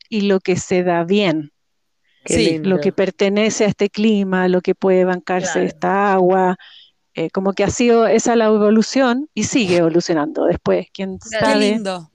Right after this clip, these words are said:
Speaker 4: Quiero
Speaker 1: en qué voy a
Speaker 4: cultivar lo
Speaker 1: estar.
Speaker 4: que, lo, eh, cosas perennes después. Yo que
Speaker 1: Claro.
Speaker 4: Súper grande de la, de la primera huerta a después como uno va evolucionando, creo que, que, que esa sensación como de que el trabajo anual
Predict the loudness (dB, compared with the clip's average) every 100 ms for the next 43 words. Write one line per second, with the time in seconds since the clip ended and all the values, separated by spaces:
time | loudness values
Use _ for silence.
0 | _ 0 0 2 2 4 4 4 0 0
1 | -4 -4 -6 -4 -4 -6 -8 -10 -10 -12
2 | -16 -14 -6 0 0 -2 -8 -8 -10 -12
3 | -14 -16 -8 -6 -4 -4 0 0 2 2
4 | 4 2 0 -6 _ _ _ _ _ _
5 | _ -10 -6 -6 -4 -6 -6 -4 -2 -2
6 | -2 -6 -12 -20 -8 -2 -2 -4 -8 -6
7 | -4 -2 -2 -4 -4 -4 -4 -4 -2 -2
8 | -2 -6 -8 -8 -10 -8 -8 -6 -4 -4
9 | -4 -6 -8 -6 -6 -4 -4 -2 -4 -4
10 | -10 _ -20 -10 -4 -2 -2 -4 -8 _
11 | _ _ -4 0 0 -2 -4 -6 -10 -10
12 | -10 -6 -4 -4 -4 -6 -6 -6 -6 -4
13 | -2 0 0 -2 -4 -8 -4 -2 -2 -2
14 | -4 -4 -4 -2 -2 -4